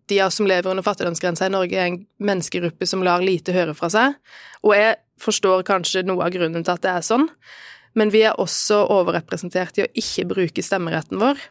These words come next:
fordi man blir rett og slett, kjenner på avmakt da, vil jeg tro. Alle politikere i alle år snakket om gode, svulstige valgløfter for å gjøre noe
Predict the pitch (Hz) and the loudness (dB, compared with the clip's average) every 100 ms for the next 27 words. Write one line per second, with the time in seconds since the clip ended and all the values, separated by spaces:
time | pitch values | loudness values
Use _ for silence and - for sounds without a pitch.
0 | _ _ _ _ _ - 233 196 185 180 | _ _ _ _ _ -4 2 4 4 4
1 | 180 185 180 170 170 165 180 175 165 _ | 2 0 0 0 0 -2 -4 -4 -4 _
2 | _ - - 196 165 - 175 160 160 180 | _ -8 0 0 0 -2 -2 -2 -4 -8
3 | - 240 220 214 220 - 247 233 _ _ | -4 -4 -2 0 -2 0 -4 -4 _ _
4 | _ - - - - 220 196 175 208 175 | _ -20 -20 -20 -4 -2 -2 -2 -2 -2
5 | - 185 190 185 180 170 170 190 180 - | -4 -4 0 0 0 -2 -2 -6 -6 -4
6 | 175 170 170 165 _ - 208 185 175 170 | -4 -4 -8 -12 _ -6 -2 0 -2 -4
7 | - 196 175 - 185 175 170 170 170 - | -2 -4 -4 -4 -2 0 -2 -2 -4 -4
8 | - 175 - 180 175 165 | -6 -6 -4 0 0 -2